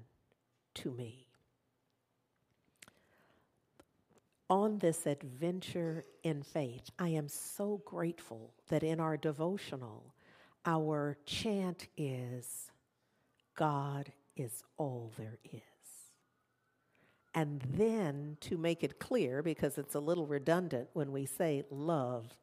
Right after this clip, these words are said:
is all there is." because what is love but God, the divine expression in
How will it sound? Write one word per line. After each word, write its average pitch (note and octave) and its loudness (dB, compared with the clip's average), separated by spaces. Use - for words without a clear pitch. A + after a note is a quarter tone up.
is C#3+ -4
all B2+ -2
there A#2+ -6
is." - -14
because E3+ 2
what F#3+ 2
is D#3+ 2
love F3 0
but - -10
God, E3 -8
the E3+ 2
divine E3+ 0
expression - -10
in G#3+ 10